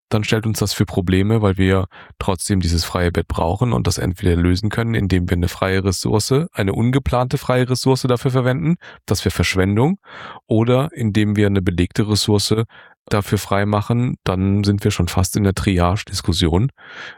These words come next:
äh, und das gilt es eigentlich auch zu vermeiden. Das ist ein Punkt.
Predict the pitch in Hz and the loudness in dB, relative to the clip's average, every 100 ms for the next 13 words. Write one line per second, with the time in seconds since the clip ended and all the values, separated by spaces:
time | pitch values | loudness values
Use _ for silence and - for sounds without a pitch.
0 | - 107 98 90 - - _ _ _ 92 | -4 -2 0 -2 -4 -16 _ _ _ -4
1 | 85 - - - 98 127 113 98 - - | -2 -4 -4 -2 -2 0 0 0 -2 -4
2 | - 92 87 78 73 - 110 _ _ _ | -4 -2 0 0 0 -2 -8 _ _ _
3 | _ _ - 165 90 82 78 69 - | _ _ -4 -2 -2 -2 -4 -4 -10